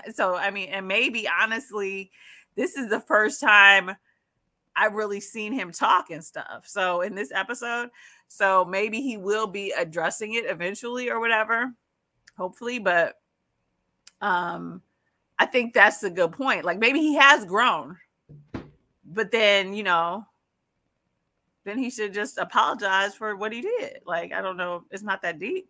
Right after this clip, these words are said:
I mean, it is deep, obviously, but, um, even if he has grown, that doesn't change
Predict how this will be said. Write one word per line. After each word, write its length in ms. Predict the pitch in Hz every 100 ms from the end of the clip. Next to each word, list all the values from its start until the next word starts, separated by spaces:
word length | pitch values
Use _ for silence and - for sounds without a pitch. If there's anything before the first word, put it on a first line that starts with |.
| 208
I 60 |
mean, 220 | 240 285
it 100 | 254
is 220 | 269 269 160
deep, 280 | 277 190 -
obviously, 460 | 170 185 180 185
but, 220 | 180 180 - - _ _ _ _ _ -
um, 640 | 190 180 175 170 170 175 _ _ _ _ _ _ _ _ _ _ _ _
even 200 | 285 320
if 60 | 277
he 100 | 302
has 280 | 294 226 185
grown, 600 | 170 240 240 180 175 202 -
that 160 | 214
doesn't 300 | 214 185 185
change 600 | 175 208 202 185 175 196